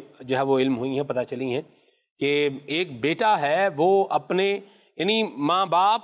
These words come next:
اور سسرال کے بیچ میں کیا ہے وہ پس رہا ہے، یعنی یوں اس طرح سے ایک نظام جو ہے نا معاملہ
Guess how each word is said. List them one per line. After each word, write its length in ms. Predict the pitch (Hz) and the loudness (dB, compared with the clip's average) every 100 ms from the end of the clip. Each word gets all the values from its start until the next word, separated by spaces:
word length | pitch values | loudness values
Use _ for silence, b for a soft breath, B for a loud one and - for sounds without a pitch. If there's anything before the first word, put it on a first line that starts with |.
| - | -6
اور 520 | - 185 202 214 208 196 | 0 2 4 2 2 2
سسرال 520 | 196 165 165 180 214 | 0 0 2 2 2
کے 120 | 202 | 0
بیچ 200 | 170 196 | 0 0
میں 140 | 208 | -2
کیا 260 | - 165 170 | 0 2 2
ہے 80 | 180 | 0
وہ 140 | 165 180 - _ | -2 -6 -10 _
پس 180 | 202 165 | -6 -2
رہا 240 | 139 113 | 0 2
ہے، 180 | 101 - _ _ _ _ _ _ _ | 0 -4 _ _ _ _ _ _ _
یعنی 380 | 151 196 214 202 - | -4 0 2 0 -4
یوں 400 | 139 156 247 254 185 | -2 2 4 4 0
اس 140 | 185 - | -2 -2
طرح 220 | 196 196 | 0 0
سے 120 | 202 | 0
ایک 280 | 180 180 151 | 0 -2 -2
نظام 400 | 151 147 160 170 | 0 0 0 0
جو 80 | 151 | -2
ہے 60 | |
نا 60 | 165 | 0
معاملہ 320 | 139 135 143 | 0 0 0